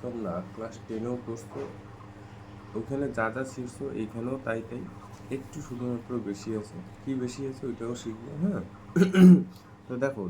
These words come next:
দ্বিঘাত সমীকরণ, তোমরা যেহেতু ওইটা চ্যাপ্টার জানো ক্লাস টেনে এবং ভালো করে শিখে আসো, তাই আমি মেইন মেইন পয়েন্টগুলো আমি একটু বলছি, ঠিক আছে? তো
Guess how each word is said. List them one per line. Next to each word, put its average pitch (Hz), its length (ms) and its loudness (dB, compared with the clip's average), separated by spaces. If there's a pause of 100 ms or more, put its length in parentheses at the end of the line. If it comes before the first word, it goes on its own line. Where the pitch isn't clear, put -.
(100)
দ্বিঘাত 120 400 -2
সমীকরণ, 92 580 -6
তোমরা 101 260 -6
যেহেতু 117 340 -8
ওইটা 120 260 -2
চ্যাপ্টার 117 380 -10 (140)
জানো 95 320 -2 (460)
ক্লাস 101 300 -8
টেনে 107 260 -4
এবং 107 200 -2
ভালো 95 240 -6
করে 98 180 -6
শিখে 110 360 -8
আসো, 90 280 -6 (440)
তাই 110 180 -4
আমি 110 180 -2
মেইন 107 300 -2
মেইন 120 200 -2 (100)
পয়েন্টগুলো 104 540 -2
আমি 95 140 -4
একটু 95 260 -8
বলছি, 98 380 -2 (1080)
ঠিক 170 180 0
আছে? 165 200 -4 (1000)
তো 131 100 -4